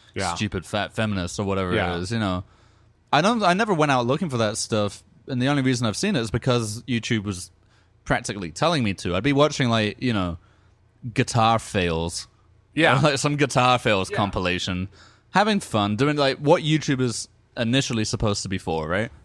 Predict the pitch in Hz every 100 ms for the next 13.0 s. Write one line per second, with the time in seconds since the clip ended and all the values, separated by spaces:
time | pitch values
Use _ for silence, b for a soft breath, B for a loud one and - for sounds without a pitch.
0 | - 127 139 139 135 127 120 - 151 147
1 | 131 107 104 104 98 - 123 113 107 117
2 | 104 95 104 104 104 107 107 101 107 104
3 | 92 98 135 151 107 92 98 117 123 123
4 | - 127 165 143 131 - 190 208 202 B
5 | - - 135 120 123 165 180 160 123 120
6 | 117 107 92 85 87 85 85 87 85 -
7 | - - 113 110 113 120 127 123 127 131
8 | 135 143 139 131 135 117 117 110 110 104
9 | 113 107 107 110 139 139 131 120 143 131
10 | 113 107 - - - - - 110 101 101
11 | 101 101 101 98 - - - 131 120 110
12 | 98 - - - - - 120 113 107